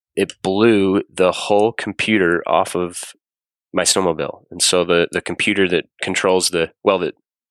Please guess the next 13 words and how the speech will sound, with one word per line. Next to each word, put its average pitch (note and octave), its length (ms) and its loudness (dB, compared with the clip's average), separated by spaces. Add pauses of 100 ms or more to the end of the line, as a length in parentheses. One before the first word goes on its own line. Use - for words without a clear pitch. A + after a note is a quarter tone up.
(160)
controls G2 400 0
the F#2 60 -2
speed G2 460 2
and F2 160 0
the D#2+ 200 -4 (260)
R F2+ 160 0
P - 220 -6
Ms E2+ 460 -6 (380)
actually F2 360 -2
have D#2+ 580 -4 (180)
the E2 100 -4
dashboard E2 720 -2 (360)
intact, F#2+ 800 -2